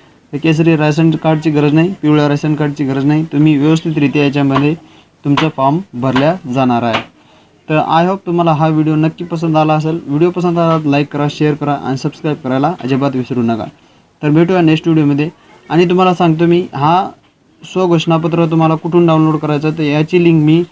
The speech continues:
माझ्या टे-, व्हिडिओच्या डिस्क्रिप्शनमध्ये देईन, त्याच्यामधून तुम्ही डाउनलोड करू शकता आणि तिथून डाउनलोड करून झेरॉक्स मशीनवर जाऊन झेरॉक्स काढून आणून तुम्ही हा फॉर्म भरू शकता. कशा प्रकारे भरायचं आहे ते मी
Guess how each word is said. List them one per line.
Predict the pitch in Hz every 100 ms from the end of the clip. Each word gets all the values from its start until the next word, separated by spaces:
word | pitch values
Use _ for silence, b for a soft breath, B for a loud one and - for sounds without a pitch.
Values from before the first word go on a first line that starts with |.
| b b b _
माझ्या | 143 156 156
टे-, | 156 - 156 147 143
व्हिडिओच्या | 139 156 170 170 170
डिस्क्रिप्शनमध्ये | 151 151 165 160 180 170 160 160
देईन, | 151 143 143
त्याच्यामधून | 156 156 165 165 160
तुम्ही | 151 151
डाउनलोड | 147 151 156
करू | 160
शकता | 156 147 139 151 -
आणि | 139
तिथून | 147 151 156
डाउनलोड | 147 143 147
करून | 143 151 165 - b b b _ 127
झेरॉक्स | 147 165 -
मशीनवर | 165 165 160 160 160
जाऊन | 143 151 156
झेरॉक्स | 139 143 151 -
काढून | 151 143 160
आणून | 131 143 160
तुम्ही | 135 - 147 143
हा | 127
फॉर्म | 127 127 165
भरू | 139 120 160
शकता. | 170 156 -
कशा | 131 143 156
प्रकारे | 165 170 175
भरायचं | 156 156 160
आहे | 165
ते | 160
मी | 151 160